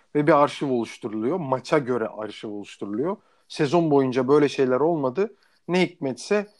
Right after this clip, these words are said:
Karagümrük Konya'nın bir maçında öyle bir anda bir tane tezahürat giriverdi. Neyse velhasıl, e,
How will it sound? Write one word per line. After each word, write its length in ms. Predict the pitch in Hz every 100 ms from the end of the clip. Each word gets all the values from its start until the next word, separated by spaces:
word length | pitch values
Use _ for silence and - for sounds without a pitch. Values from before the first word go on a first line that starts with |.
| _ _
Karagümrük 640 | - 180 180 143 139 135
Konya'nın 560 | - 180 165 139 139 147
bir 60 | 190
maçında 680 | 147 123 135 147 214 208 _ _ _ _ _ _ -
öyle 340 | 202 139 160
bir 80 | 202
anda 320 | 131 143 208
bir 80 | 165
tane 420 | 160 156 214 214 -
tezahürat 560 | 190 175 170 175 165
giriverdi. 560 | - 123 113 110 165 240 _ _ _ -
Neyse 320 | 190 160 160
velhasıl, 480 | 180 165 139 - 220 - _ _ _
e, 60 | -